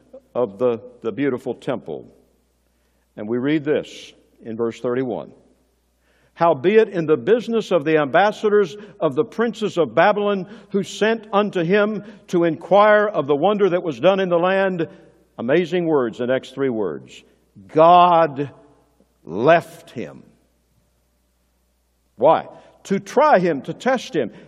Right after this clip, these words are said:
that he might know all that was in his heart." Now, wait a minute. As New Testament saints, we know from, from the book of Hebrews,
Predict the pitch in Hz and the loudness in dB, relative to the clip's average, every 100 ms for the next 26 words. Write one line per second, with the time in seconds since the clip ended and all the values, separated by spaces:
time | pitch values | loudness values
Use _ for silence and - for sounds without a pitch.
0 | - 170 214 208 220 220 226 226 226 220 | -4 0 2 2 2 2 0 0 0 2
1 | 226 285 294 302 285 269 262 254 - 277 | 6 8 8 6 6 2 2 -4 -6 -2
2 | 254 262 254 240 - - 226 240 240 226 | 0 2 0 -4 -8 -2 2 4 2 -2
3 | - - _ _ _ - 131 - - _ | -12 -20 _ _ _ -4 -4 -4 -18 _
4 | _ _ _ _ _ _ _ _ _ _ | _ _ _ _ _ _ _ _ _ _
5 | _ _ - 175 262 277 196 147 127 160 | _ _ -6 2 4 4 4 0 0 0
6 | 226 254 262 220 202 202 - 254 240 - | 0 0 2 0 -2 -6 -2 0 0 -2
7 | 226 226 226 208 202 160 - - - 143 | -2 2 2 2 0 -2 -8 -16 -12 -10
8 | 180 165 170 156 208 170 208 233 175 143 | -6 -6 -4 -2 -2 -2 -2 0 0 -2
9 | 120 | -8